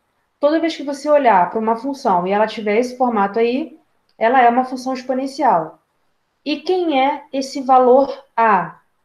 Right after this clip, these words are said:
Quem é esse a? O a pode ser qualquer valor? Não, galera, olha aqui. O a, ele sempre será um número maior do que zero, ok? E outra coisa importante, ele não pode ser um,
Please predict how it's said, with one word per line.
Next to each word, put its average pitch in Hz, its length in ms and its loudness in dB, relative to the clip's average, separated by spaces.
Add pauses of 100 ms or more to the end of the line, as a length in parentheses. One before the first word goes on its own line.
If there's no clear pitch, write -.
(420)
Quem 320 340 -2
é 285 100 -2
esse 285 280 -6
a? 185 340 0
O 208 140 0
a 269 140 4
pode 254 260 -2
ser 254 260 -2
qualquer 247 440 0
valor? 214 580 2 (600)
Não, 226 400 0
galera, 185 400 0
olha 208 100 0
aqui. 240 480 -6 (480)
O 208 220 0
a, 226 420 0 (140)
ele 214 200 -2
sempre 269 460 -6
será 214 480 0
um 196 60 -2
número 180 340 -4
maior 190 540 2
do 180 100 -10
que 233 160 0
zero, 202 640 0 (240)
ok? 185 640 -6 (720)
E 202 140 2
outra 277 240 4
coisa 285 300 0
importante, 254 920 -4 (160)
ele 226 240 0
não 247 440 0
pode 240 380 2
ser 277 320 -4
um, 185 280 -4